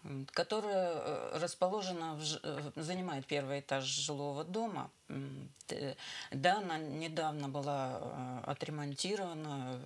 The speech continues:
м, как бы всё хорошо, но есть такие нюансы, что, м, после ремонта, э, в связи с тем, что она в жилом доме, там запретили,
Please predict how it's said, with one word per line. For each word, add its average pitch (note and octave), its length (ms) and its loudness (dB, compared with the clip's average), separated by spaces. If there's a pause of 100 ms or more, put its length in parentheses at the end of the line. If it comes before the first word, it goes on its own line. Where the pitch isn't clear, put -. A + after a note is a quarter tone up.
(120)
м, C#3 160 -6 (100)
как C#3 140 -2
бы C#3+ 140 -6
всё F3+ 260 6
хорошо, D3+ 640 0 (420)
но D#3+ 720 -2
есть F#3+ 280 2
такие F3+ 300 -2
нюансы, D#3+ 640 -2 (160)
что, C#3+ 540 -2 (260)
м, - 880 -6 (160)
после D#3+ 360 0
ремонта, F3 460 0
э, - 1700 -4 (340)
в - 60 -8
связи E3 280 0
с D3+ 80 -2
тем, D3+ 220 -2
что - 200 -2
она D3 220 0
в C3+ 40 -4
жилом C#3+ 460 -2
доме, C#3 320 -4 (320)
там D3+ 340 2
запретили, D#3 920 4